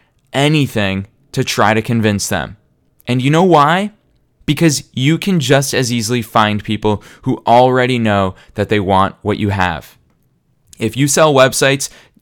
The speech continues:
it would be way easier for you to close a sale by just going out there and talking to somebody who already knows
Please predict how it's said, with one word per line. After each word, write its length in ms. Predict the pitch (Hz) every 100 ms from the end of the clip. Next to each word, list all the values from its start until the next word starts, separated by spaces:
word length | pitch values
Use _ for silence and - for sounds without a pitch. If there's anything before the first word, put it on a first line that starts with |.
| _ -
it 160 | 151 156
would 120 | 170
be 140 | 185
way 220 | 170 160
easier 800 | 170 165 180 160 127 101 101 123 _ _
for 160 | _ 127
you 120 | 127
to 100 | 131
close 300 | - 131 127
a 40 | 131
sale 320 | 131 110 104
by 140 | 104
just 220 | 107 107
going 260 | 123 120 120
out 160 | 107 104
there 160 | 107
and 160 | - 104
talking 340 | 110 107 113
to 120 | 104
somebody 460 | 98 104 98 98 92
who 220 | 98 113
already 340 | - 101 101 101
knows 360 | 95 92 90